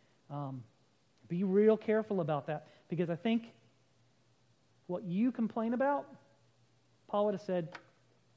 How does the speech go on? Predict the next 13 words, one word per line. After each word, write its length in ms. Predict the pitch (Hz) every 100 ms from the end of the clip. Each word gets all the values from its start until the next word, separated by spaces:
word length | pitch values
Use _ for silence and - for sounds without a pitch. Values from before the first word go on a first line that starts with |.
| _
"I've 200 | 170 214
learned 280 | 156 202 220
to 40 |
be 120 | 156 160
content 400 | 151 214 214 202 - _ -
in 120 | 190
any 260 | 214 202 240
and 80 | 208
all 140 | 214
circumstances 680 | 214 190 170 - 151 151 135
and 120 | 147
whatever 280 | 156 185 190
happens." 440 | 185 165 117 120